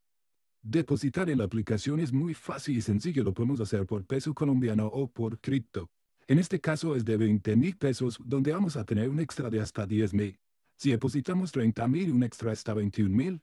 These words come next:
Y si depositamos cincuenta mil en adelante, el doble. Y directamente lo podemos hacer por Nequi y también retirar por Nequi.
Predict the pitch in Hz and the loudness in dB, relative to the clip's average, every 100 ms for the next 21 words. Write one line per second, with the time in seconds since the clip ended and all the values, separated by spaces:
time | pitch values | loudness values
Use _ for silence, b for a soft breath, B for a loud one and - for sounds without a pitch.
0 | _ _ _ _ 220 240 226 190 139 139 | _ _ _ _ -2 -2 0 0 0 -2
1 | 139 139 151 156 113 104 113 107 107 117 | -2 0 -2 0 0 2 0 2 2 2
2 | 110 104 110 101 92 104 104 135 135 123 | 2 0 0 -2 -2 -2 -2 -2 -2 0
3 | 131 135 104 90 - 131 123 120 - 170 | -2 -2 -2 -8 -8 -2 2 2 2 0
4 | 160 151 131 101 113 117 113 101 113 110 | 0 0 0 2 2 2 0 -2 -2 -2
5 | 143 117 113 - 120 - _ _ - 208 | 0 2 0 0 -2 -4 _ _ -4 -2
6 | - 147 127 123 117 127 101 127 151 123 | 2 2 4 2 2 0 0 0 0 0
7 | 104 95 92 - 113 104 101 - - | 0 -2 -4 -2 0 0 0 -4 -16